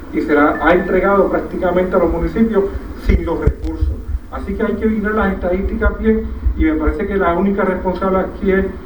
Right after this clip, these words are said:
la gobernadora Wanda Vázquez y su equipo de trabajo, eh, del Task Force, que los de-, relegó a cambio de ella mantenerse, eh,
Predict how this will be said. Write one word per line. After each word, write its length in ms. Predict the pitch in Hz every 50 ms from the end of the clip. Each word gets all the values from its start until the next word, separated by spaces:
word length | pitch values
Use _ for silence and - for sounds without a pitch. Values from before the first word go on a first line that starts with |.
| - - - - - -
la 160 | 302 311 285 294
gobernadora 600 | 285 277 277 269 254 254 247 220 214 208 202 196
Wanda 280 | 196 202 202 196 202
Vázquez 400 | 214 220 208 - - - 165 170 165 - - - - - - - - -
y 100 | 160 156
su 140 | 151 156 156
equipo 320 | - - 156 - 190 190
de 60 | 190 185
trabajo, 640 | 185 185 185 202 208 202 185 160 165 170 165 - - -
eh, 420 | 160 147 143 139 139 135 139 139 135
del 200 | 135 131 120 117
Task 320 | - 170 175 170 - -
Force, 220 | 208 202 214 214 - - - - - - -
que 80 | 165 160
los 260 | 156 151 147 151 -
de-, 140 | 160 156 -
relegó 680 | - 143 143 139 139 135 139 - - - - - - - - - - - - - - -
a 140 | - - -
cambio 560 | - 190 208 220 220 214 208 208 208 208 - 185
de 100 | 185 180
ella 140 | - 185 175
mantenerse, 800 | 180 170 170 - 170 170 165 196 202 202 196 - - 147 - - - - - - - - - 160
eh, 280 | 156 147 147 143 147